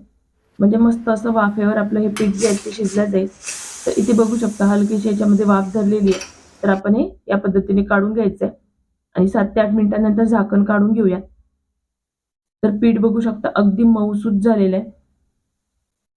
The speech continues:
तर वाफेवर हे मस्त असं शिजलं जातं.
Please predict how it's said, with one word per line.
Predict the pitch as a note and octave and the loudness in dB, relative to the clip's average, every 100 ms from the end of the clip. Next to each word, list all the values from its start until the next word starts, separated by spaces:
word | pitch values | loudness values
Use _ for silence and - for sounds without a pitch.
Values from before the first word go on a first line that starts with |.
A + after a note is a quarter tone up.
| _ _ | _ _
तर | G#3+ | 0
वाफेवर | A3 G#3 A#3 A3+ | 2 0 0 0
हे | A#3+ | 2
मस्त | A#3 A3+ - B3+ | 2 2 0 -4
असं | - A#3 | -4 -2
शिजलं | B3+ G#3 G3+ | 0 2 2
जातं. | G#3+ G3+ G3 A3 | 2 0 0 -6